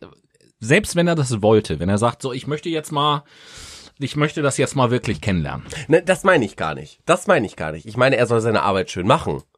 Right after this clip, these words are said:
Speaker 2: Aber er soll halt mal die gleiche Entlohnung bekommen.
Speaker 1: Ach so, die Arbeit, die er jetzt macht mit dem Lohn von einer
Speaker 2: Ja.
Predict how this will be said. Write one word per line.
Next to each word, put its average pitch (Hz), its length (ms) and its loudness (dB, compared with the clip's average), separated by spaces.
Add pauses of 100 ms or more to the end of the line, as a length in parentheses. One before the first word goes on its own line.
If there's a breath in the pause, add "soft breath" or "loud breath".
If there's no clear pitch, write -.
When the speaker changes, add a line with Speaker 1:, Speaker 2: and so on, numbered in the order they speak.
(360)
Speaker 2:
Aber 92 180 -2
er 90 120 -2
soll 92 160 -2
halt 95 140 -4
mal 92 80 -2
die 92 80 -6
gleiche 87 280 -4
Entlohnung 107 440 0
bekommen. 71 340 -8
Speaker 1:
Ach 127 80 -6
so, 156 140 -2
die 151 160 0
Arbeit, 165 300 2
die 160 40 2
er 147 80 4
jetzt - 300 0
macht 208 280 -2
mit 160 140 -4
dem 156 140 0
Lohn 165 260 -2
von 156 200 -8
einer 143 220 -2
Speaker 2:
Ja. 359 60 4